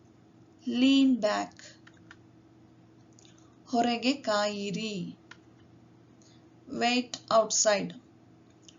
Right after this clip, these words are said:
Wait outside. ನಿಶ್ಚಲವಾಗಿರಿ. Stay still. Stay still. ಅದನ್ನು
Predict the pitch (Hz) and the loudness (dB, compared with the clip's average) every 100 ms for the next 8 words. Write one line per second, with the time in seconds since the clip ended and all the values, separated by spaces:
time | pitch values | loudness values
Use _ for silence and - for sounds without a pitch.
0 | - - 247 240 247 254 - - - 208 | -20 -14 -4 0 0 -2 -10 -16 0 4
1 | 214 - - 208 196 170 - - - - | 4 2 0 0 0 -6 -14 -20 -20 -20
2 | - _ _ _ - - - _ _ - | -20 _ _ _ -20 -20 -20 _ _ -2
3 | 254 262 - 285 294 285 240 208 196 196 | 2 2 2 0 2 2 2 2 -2 -6
4 | 196 202 165 - - _ - - - - | -6 -6 -8 -12 -20 _ -20 -20 -20 -20
5 | - - - - - _ - - - - | -20 -20 -20 -20 -20 _ -20 -20 -20 -12
6 | - - 247 254 247 - - 269 226 180 | -10 -2 0 2 0 -2 0 0 0 -6
7 | - - _ - - - - - - _ | -12 -20 _ -20 -20 -20 -20 -20 -20 _
8 | _ _ - - 262 247 196 240 - - | _ _ -6 -2 0 0 0 -6 -10 -6
9 | - 277 247 180 175 - - _ _ - | -2 0 0 -2 -8 -16 -20 _ _ -20
10 | _ _ - - _ _ _ _ _ _ | _ _ -20 -20 _ _ _ _ _ _
11 | _ 226 226 254 233 233 | _ 0 4 2 2 2